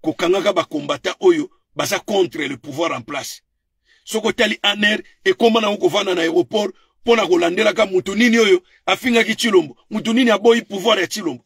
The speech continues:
Mais on est où, les gars? Et yango nde bozo, c'est le développement ya Congo.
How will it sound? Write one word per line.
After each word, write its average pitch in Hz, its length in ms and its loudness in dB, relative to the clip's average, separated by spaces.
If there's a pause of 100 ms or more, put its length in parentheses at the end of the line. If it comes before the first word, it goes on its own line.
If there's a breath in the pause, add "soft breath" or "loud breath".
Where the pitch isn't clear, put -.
Mais 185 180 -12 (200)
on 233 340 2
est 233 120 4
où, 208 260 -2
les 151 160 -4
gars? 135 280 -6 (1400)
Et 190 160 -2
yango 180 280 0
nde 226 120 0
bozo, 180 240 2
c'est 165 120 -4
le 139 100 -4
développement 147 480 -8
ya 151 100 -4
Congo. 123 360 -12